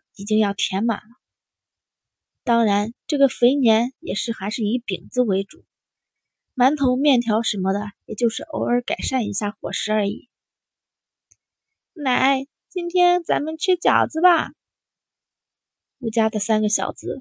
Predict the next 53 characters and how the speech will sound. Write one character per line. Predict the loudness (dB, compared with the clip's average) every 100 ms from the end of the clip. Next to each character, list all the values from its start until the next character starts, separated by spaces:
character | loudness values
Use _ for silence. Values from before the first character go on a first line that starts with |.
| -6
疯 | -4
跑 | -2 0
了 | 0
一 | 0 0
上 | 0 0 0
午， | -6 _ _ _ _ _ _ _ _
到 | 8 8
了 | 6
午 | 4
饭 | 4 4
点 | 4 2
儿 | 0
回 | 0
来， | 0 -2 -8 -6
见 | -2 2
爷 | 4
爷 | 6
这 | 4 2
么 | 2 -2
说， | -4 -8 -8 -6
便 | -6
说 | -4 -4
道 | -4 -6 _ _ _ _ _ _ _ _ _ _ _ _ _ _
：“别 | 4 8
以 | 8
为 | 8 6
孩 | 4 -2
子 | -2
小， | -4 -6 -8 _ _
他 | 0
们 | 2 0
懂 | -2 -2
得 | -4
多 | 2 6 6
着 | 6
呢。 | -2 -10 _ _ _ _ _ _ _ _ -6
今 | -2 2
天 | 2 2
村 | 2 2
里 | 2
分 | 4 4 4
了 | 4
粮 | 2 -2
食， | -2 -4 -6 _ _ _
如 | -4 2
果 | 6 6
奶 | 4 0
奶 | 0
高 | 4 4
兴， | 4 0 -4 -8 _
说 | -2 2
不 | 2 0
准 | -6 -12